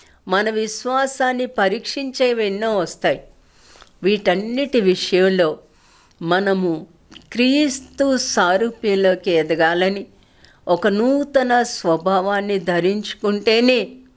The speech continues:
మన విశ్వాసంలో స్థిరులుగా ఉంటేనే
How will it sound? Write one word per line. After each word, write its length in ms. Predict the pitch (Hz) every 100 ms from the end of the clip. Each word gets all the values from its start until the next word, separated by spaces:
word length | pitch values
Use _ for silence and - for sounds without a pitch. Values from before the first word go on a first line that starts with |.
| _ _ _ - _ 196
మన 200 | 214 226
విశ్వాసంలో 960 | 208 196 - 226 254 247 262 254 247
స్థిరులుగా 800 | 220 - 214 196 233 240 233 220
ఉంటేనే 800 | 214 185 185 220 240 254 262